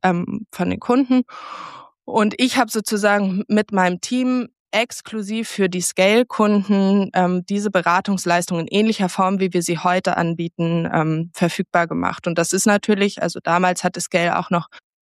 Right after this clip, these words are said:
einen relativ starken Fokus auf, ähm, Unternehmen aus dem Dachraum und auf Fashion als Vertical. Und da ist es natürlich schon attraktiv, jetzt einfach zu sagen, „Na ja, ich hab über acht Jahre bei About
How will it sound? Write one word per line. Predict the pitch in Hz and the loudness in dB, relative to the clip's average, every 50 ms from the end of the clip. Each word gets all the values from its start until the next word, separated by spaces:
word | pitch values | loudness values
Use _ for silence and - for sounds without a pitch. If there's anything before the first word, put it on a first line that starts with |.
| _ _ - | _ _ -10
einen | - 180 | -4 0
relativ | 180 175 175 175 - - 180 - | 2 2 2 2 0 -6 -8 -6
starken | - - 165 180 190 180 - 180 | -2 0 0 0 0 0 -2 -4
Fokus | - - 202 196 - 190 180 180 180 - | -2 0 0 0 2 2 2 2 2 2
auf, | - 175 180 175 180 - - - - | 0 2 2 2 0 -4 -6 -6 -2
ähm, | - 185 175 180 175 165 180 180 180 _ _ _ _ | 0 0 0 0 0 -2 -4 -4 -6 _ _ _ _
Unternehmen | - 214 190 180 175 170 185 180 185 185 | -2 0 2 2 2 2 2 0 0 0
aus | 170 170 170 | -2 -4 -4
dem | - 180 | -4 -2
Dachraum | 175 196 190 190 - - 196 185 185 180 180 | 0 0 0 0 2 2 2 2 2 0 -2
und | - 175 175 - | -4 -6 -4 -2
auf | - 170 165 - - - - | 0 0 0 -2 -8 -18 -18
Fashion | - - - 185 185 185 - - 175 | -10 -2 0 0 0 0 0 -2 -2
als | 170 170 170 170 - - - - - | -2 -2 -4 -4 -6 -8 -12 -10 -4
Vertical. | - 185 214 247 - - 254 - 220 214 226 214 - - - - - - - - - - - | 0 2 2 2 0 -4 -4 0 0 0 0 -2 -4 -12 -16 -16 -16 -16 -16 -16 -16 -8 -4
Und | - 196 | -2 0
da | 185 180 185 | 2 2 2
ist | 214 220 - | 2 0 -2
es | 220 - | -4 -2
natürlich | 208 190 190 - 226 196 202 - | -2 -2 0 -2 -2 -2 -2 -2
schon | - 220 214 233 | 0 2 2 2
attraktiv, | 240 - 214 202 - - 196 185 - - - 247 285 330 - | 2 0 -2 -2 -2 -2 -2 -2 -2 -2 0 2 2 2 2
jetzt | - 185 - - | 0 -2 0 0
einfach | - 180 180 - 190 | -2 -2 -2 -2 -8
zu | 175 - - 180 | -10 -8 -8 -2
sagen, | 175 165 175 185 180 | 0 2 2 2 2
„Na | 175 175 175 | 0 2 2
ja, | 180 180 185 | 4 2 2
ich | 190 190 - | 0 0 0
hab | 196 175 - | -2 -2 -2
über | 180 185 180 175 165 - | -2 0 0 0 2 2
acht | 185 180 - - | -2 -4 -2 0
Jahre | 185 170 180 196 196 180 | 2 4 4 4 2 0
bei | 175 180 180 180 | 2 2 2 0
About | 180 175 175 175 180 | 2 2 2 0 0